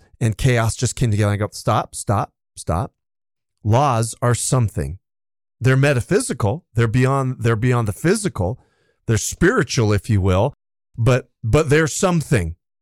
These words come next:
So tell me how the earth and the world was created without laws." "Oh, yeah, you're right." And then they keep going. So th-, they can't. They can't go back.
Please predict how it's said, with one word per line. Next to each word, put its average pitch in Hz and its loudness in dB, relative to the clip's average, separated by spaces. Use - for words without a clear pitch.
So - 0
tell 185 2
me 208 2
how 139 2
the 120 0
earth 120 -2
and 117 0
the 113 0
world 120 0
was 113 -2
created 117 0
without 110 0
laws." 107 -2
"Oh, 147 4
yeah, 123 2
you're 120 2
right." 107 0
And 147 0
then 175 2
they 165 2
keep 147 -2
going. 131 0
So - -2
th-, - -8
they 147 2
can't. - -2
They 127 2
can't 156 -2
go 139 4
back. 123 0